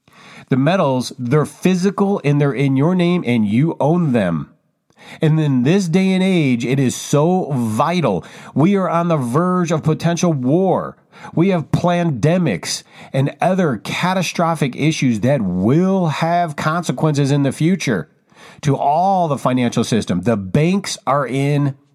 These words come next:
default. No matter what it looks like, these banks are not real. They are so leveraged out, so collateraled out. They're in default, but they're allowing it to function because it's fractional banking.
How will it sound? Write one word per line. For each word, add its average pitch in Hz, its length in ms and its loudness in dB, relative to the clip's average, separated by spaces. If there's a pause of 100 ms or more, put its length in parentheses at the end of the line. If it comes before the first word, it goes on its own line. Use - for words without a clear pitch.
(140)
default. 135 680 0 (480)
No 143 80 2
matter 139 220 0
what 139 320 0
it 190 120 -6
looks 180 300 0
like, 135 240 0
these 151 200 0
banks 131 500 0
are 139 160 0
not 139 340 0
real. 113 460 2
They 151 260 0
are 120 200 -2
so 170 300 -2
leveraged 160 600 -2
out, 107 420 0 (260)
so 170 220 0
collateraled 160 760 0
out. 120 420 -2 (220)
They're 156 360 0
in 147 320 0
default, 135 480 2
but 127 140 0
they're 135 140 2
allowing 127 480 0
it 120 120 -2
to 117 120 -2
function 151 500 -2
because 113 380 0
it's 147 140 -2
fractional 110 640 -2
banking. 95 540 -2